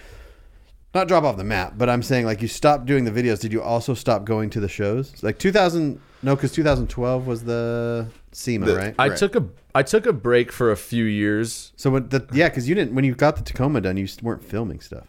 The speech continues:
Speaker 3: No. No, the Tacoma pretty much was under construction the entire time I
Speaker 1: Yeah,
Speaker 3: did
Speaker 1: so that,
Speaker 3: Domination.
Speaker 1: yeah, I didn't even put those
Speaker 3: 'Cause it,
Speaker 1: two things together.
Speaker 3: 'cause the truck was blue and white when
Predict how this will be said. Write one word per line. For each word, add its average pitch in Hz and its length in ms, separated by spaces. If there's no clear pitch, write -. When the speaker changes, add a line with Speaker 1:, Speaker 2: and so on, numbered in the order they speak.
Speaker 3:
No. 139 260
No, 117 200
the 98 120
Tacoma 151 460
pretty 135 340
much 123 180
was 107 120
under 113 200
construction 98 480
the 87 80
entire 92 460
time 87 260
I 80 40
Speaker 1:
Yeah, - 80
Speaker 3:
did - 100
Speaker 1:
so 82 120
that, - 60
Speaker 3:
Domination. 127 380
Speaker 1:
yeah, 123 100
I 113 60
didn't 123 100
even 113 120
put 107 140
those 113 100
Speaker 3:
'Cause 117 120
it, - 40
Speaker 1:
two 113 100
things 101 240
together. 95 320
Speaker 3:
'cause 110 200
the 110 140
truck 151 380
was 143 240
blue 127 500
and 107 180
white 110 300
when 101 560